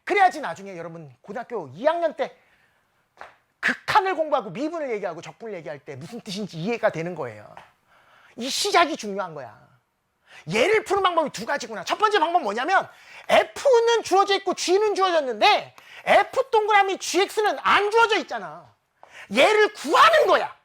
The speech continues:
그런 다음에 거기다가 X 대신 뭐 대입하면 돼? 일 대입해서 함수값을 구한다. 이게 첫 번째 방법이야. 합성함수를 구하는 거지. 두 번째 방법은 합성함수를 안 구하고 푸는 방법도 있어. 두 가지 다 중요해.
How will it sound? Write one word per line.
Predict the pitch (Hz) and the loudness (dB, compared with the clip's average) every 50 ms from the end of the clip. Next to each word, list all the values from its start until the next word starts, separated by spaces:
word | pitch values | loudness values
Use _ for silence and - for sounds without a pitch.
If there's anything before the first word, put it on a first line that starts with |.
| _ _ _ | _ _ _
그런 | - 466 466 453 | 0 2 2 4
다음에 | 440 415 403 | 4 2 2
거기다가 | - 269 320 339 359 330 294 254 | 2 0 0 2 2 4 4 2
X | 254 - - | 2 0 -2
대신 | 359 262 294 233 | -4 -2 0 0
뭐 | 240 285 | 0 0
대입하면 | 285 262 - 220 196 165 | 0 -2 -4 -6 -10 -10
돼? | 143 - _ _ _ _ _ - | -14 -20 _ _ _ _ _ -6
일 | 381 415 440 427 | 0 2 2 2
대입해서 | 415 427 427 - - 427 - - | 4 2 2 2 0 0 2 4
함수값을 | 392 370 415 370 - 370 302 - 339 - | 4 2 2 0 -4 -6 -6 -6 -8 -14
구한다. | - 170 175 156 147 175 | -12 -14 -14 -14 -14 -10
이게 | - 359 | -8 -8
첫 | 349 - 349 - | -8 -6 -8 -6
번째 | - - 403 - 381 | -6 -4 -4 -2 -4
방법이야. | 277 180 160 165 180 143 131 101 107 117 _ _ _ _ _ _ - - _ _ _ _ _ _ _ _ _ _ _ _ _ _ _ _ _ _ _ _ | -4 -6 -8 -10 -10 -12 -14 -18 -20 -20 _ _ _ _ _ _ -20 -20 _ _ _ _ _ _ _ _ _ _ _ _ _ _ _ _ _ _ _ _
합성함수를 | - 349 339 - - 415 415 392 392 403 415 381 - | -4 -2 0 4 4 4 4 4 4 2 2 0 -2
구하는 | - - 339 381 392 415 427 415 | -2 2 6 6 8 6 6 4
거지. | 339 302 - - - - - - - - _ _ _ _ _ _ _ _ _ _ _ _ _ _ _ _ _ _ _ _ _ _ _ _ _ _ _ _ _ _ _ _ | 2 2 2 0 -6 -16 -18 -20 -20 -20 _ _ _ _ _ _ _ _ _ _ _ _ _ _ _ _ _ _ _ _ _ _ _ _ _ _ _ _ _ _ _ _
두 | - 220 | -8 -4
번째 | 277 311 285 262 | -2 -2 -2 0
방법은 | 220 196 175 156 139 123 117 - _ _ _ _ _ _ _ _ | -2 -2 -2 -6 -12 -14 -18 -20 _ _ _ _ _ _ _ _
합성함수를 | - - - 392 - - 427 392 392 370 311 392 359 330 285 - | -10 -6 -6 -4 -2 0 0 0 0 0 -2 -4 -4 -4 -6 -2
안 | - 185 202 233 294 370 403 415 | 0 2 2 4 2 2 -2 0
구하고 | 415 453 440 427 427 440 415 | 4 6 6 6 6 4 2
푸는 | - - 415 415 | -2 -4 -4 -2
방법도 | 370 - 311 277 277 - - 226 | -2 -2 -2 -4 -6 -6 -10 -16
있어. | 143 - - _ _ - - - - _ _ _ _ _ _ _ _ _ _ _ _ _ _ _ _ | -16 -18 -20 _ _ -20 -20 -20 -20 _ _ _ _ _ _ _ _ _ _ _ _ _ _ _ _
두 | - 202 | -6 -2
가지 | - 214 214 247 | -2 -2 0 0
다 | 220 - | 0 0
중요해. | 180 190 185 170 151 127 | -2 -4 -10 -12 -14 -18